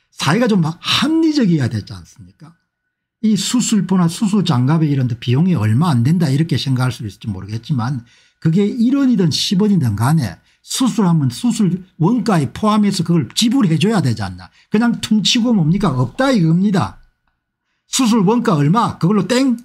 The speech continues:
이런 겁니다. 여의도 성모병원의 외과 김성근 교수는 수가를 얼마 올려주기 이전에 비용 보전을 받지 못하는 것이 너무 많습니다.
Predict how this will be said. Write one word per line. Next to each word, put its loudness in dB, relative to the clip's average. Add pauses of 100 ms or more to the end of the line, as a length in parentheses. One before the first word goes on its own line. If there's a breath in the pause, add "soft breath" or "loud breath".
이런 2
겁니다. -2 (3250)
여의도 2
성모병원의 0
외과 -2
김성근 0
교수는 -2 (520)
수가를 0
얼마 2
올려주기 0
이전에 0 (600)
비용 2
보전을 2
받지 -2
못하는 0
것이 -2
너무 2
많습니다. -2